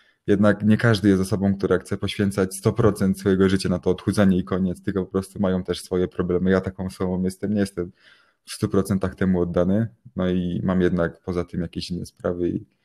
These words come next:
wiem, że takie osoby są i chciałbym dla nich to właśnie robić, dla takich osób. Tak jakby w luźniejszy sposób to przedstawić, że to nie jest sto procent życia, tylko można to tak jakby pobocznie robić też. Wiesz, o co chodzi,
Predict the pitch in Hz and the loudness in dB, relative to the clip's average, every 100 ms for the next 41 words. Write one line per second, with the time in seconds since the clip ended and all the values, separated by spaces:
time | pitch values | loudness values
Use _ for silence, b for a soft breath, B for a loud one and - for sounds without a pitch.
0 | _ - 104 98 98 98 92 - 98 90 | _ 0 2 4 2 2 0 0 -2 -2
1 | - 101 98 90 87 85 - - - - | 0 2 2 2 0 -4 -6 -10 -14 -10
2 | 95 90 85 90 85 - 82 80 85 85 | -6 -4 -2 -2 -4 -6 -6 -6 -4 -4
3 | 87 - - 87 - 80 82 80 - - | -4 -6 -10 -10 -10 -6 -6 -6 -10 -20
4 | _ _ _ _ _ _ _ _ - 123 | _ _ _ _ _ _ _ _ -18 -6
5 | 107 101 98 98 101 107 104 104 - 101 | -4 0 2 4 4 4 4 2 0 0
6 | 98 92 87 - 87 - 90 92 - 92 | 0 0 0 0 -4 -2 0 0 -2 -2
7 | 87 85 - _ _ B B B - - | -2 -4 -8 _ _ B B B -8 -4
8 | 92 92 92 92 87 85 90 92 87 90 | -2 0 0 0 -2 -4 -6 -6 -8 -8
9 | - 87 87 92 87 87 87 82 85 85 | -6 -4 -2 -4 -2 0 0 0 -4 -6
10 | - 87 90 - 85 85 87 - - - | -6 -2 0 -2 -4 -4 -6 -10 -10 -12
11 | - - _ _ _ _ _ _ _ - | -12 -18 _ _ _ _ _ _ _ -8
12 | 87 - 85 85 87 | -8 -8 -8 -6 -8